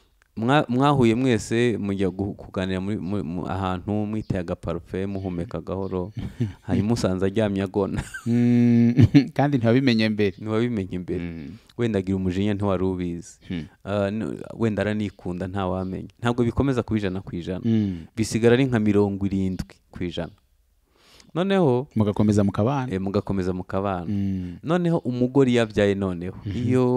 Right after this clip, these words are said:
Speaker 1: <laughs> urumva umwana aba, aba yaramutwite amezi icyenda,
Speaker 2: Mm.
Speaker 1: yaragize ireko, yaravunitse, n-, urukundo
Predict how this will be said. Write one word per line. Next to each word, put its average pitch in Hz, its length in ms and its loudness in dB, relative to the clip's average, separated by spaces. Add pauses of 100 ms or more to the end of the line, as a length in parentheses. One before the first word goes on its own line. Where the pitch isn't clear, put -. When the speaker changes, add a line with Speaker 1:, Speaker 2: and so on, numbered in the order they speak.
(320)
Speaker 1:
<laughs> - 760 -6
urumva 147 200 -4
umwana 120 460 0
aba, 107 240 2
aba 107 140 0
yaramutwite 107 640 0
amezi 101 340 -2
icyenda, 98 460 -4
Speaker 2:
Mm. 95 40 -2 (100)
Speaker 1:
yaragize 95 320 2
ireko, 104 300 -4
yaravunitse, 113 760 -4
n-, 110 260 -6 (380)
urukundo 113 680 0